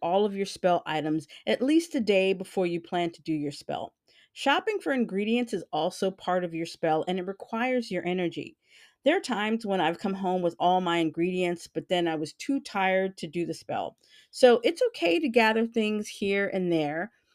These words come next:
but if you have to do a big shopping day to get all of your candles and herbs and crystals, et cetera, that's fine too. Maybe, though, you'll be able to take a quick nap before your,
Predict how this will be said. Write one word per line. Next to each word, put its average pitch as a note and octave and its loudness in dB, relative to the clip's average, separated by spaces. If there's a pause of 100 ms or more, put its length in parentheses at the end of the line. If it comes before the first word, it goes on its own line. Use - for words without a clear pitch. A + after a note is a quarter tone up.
(200)
but G3 4
if G3 2
you B3 6
have C4+ 2
to C#4+ -4
do B3+ 0
a F#3+ 0
big G3+ 0
shopping G3 0
day G3 2
to G3 0
get F3 4
all F3+ 6
of F#3 4
your F#3+ -2
candles F3 0
and F3+ -4
herbs E3+ 2
and F3 -4
crystals, F3 -4
et E3+ -16
cetera, F#3+ 2 (220)
that's - 0
fine B3 4
too. F3 -2 (300)
Maybe, E3 4
though, B3+ 8
you'll D4+ 4
be C4+ 4
able C4+ 4
to C4+ 0
take C#4 -2
a - -6
quick - -2
nap G3+ 0 (160)
before G3+ 0
your, F3 2